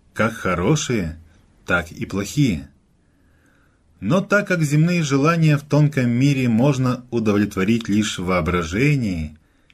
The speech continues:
среди воображаемых образов, то следствием будут муки Тантала, то есть нечто похожее на земле, когда мысль являет желание,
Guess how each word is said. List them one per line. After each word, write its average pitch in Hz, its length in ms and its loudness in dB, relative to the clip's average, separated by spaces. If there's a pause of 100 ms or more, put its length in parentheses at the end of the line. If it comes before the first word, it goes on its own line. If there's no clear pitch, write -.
(120)
среди 107 640 -2
воображаемых 107 1120 -2
образов, 110 640 -2 (1040)
то 90 120 -8
следствием 165 680 2
будут 156 320 2
муки 147 440 2
Тантала, 139 840 -2 (680)
то 117 140 0
есть 151 380 0 (600)
нечто 151 540 0
похожее 151 540 0
на 120 160 2
земле, 101 600 -2 (680)
когда 95 380 -2
мысль 104 580 0
являет 98 640 -2
желание, 95 760 -2